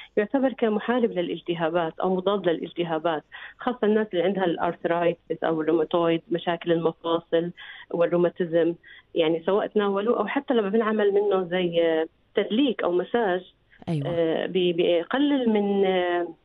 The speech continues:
Speaker 1: من الآلام اللي بتكون ناتجة عن هاي الأمراض، فهو له زي خصائص علاجية، آه، باعتباره مضاد للالتهابات.
Speaker 2: ممتاز.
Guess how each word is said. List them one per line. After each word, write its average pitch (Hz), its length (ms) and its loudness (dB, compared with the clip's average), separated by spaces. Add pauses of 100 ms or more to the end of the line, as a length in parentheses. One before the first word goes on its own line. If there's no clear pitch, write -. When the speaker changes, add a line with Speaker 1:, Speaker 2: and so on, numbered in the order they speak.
(180)
Speaker 1:
من 196 200 0
الآلام 196 560 -2
اللي 175 140 -8
بتكون 196 300 -2
ناتجة 196 260 -2
عن 165 140 -4
هاي 160 160 -4
الأمراض، 160 420 -4 (400)
فهو 196 220 2
له 208 140 2
زي 202 120 0
خصائص 233 480 -2
علاجية، 196 640 2 (160)
آه، 185 280 -8
باعتباره 196 560 -4
مضاد 185 360 -2
للالتهابات. 151 720 -6 (840)
Speaker 2:
ممتاز. 175 200 -2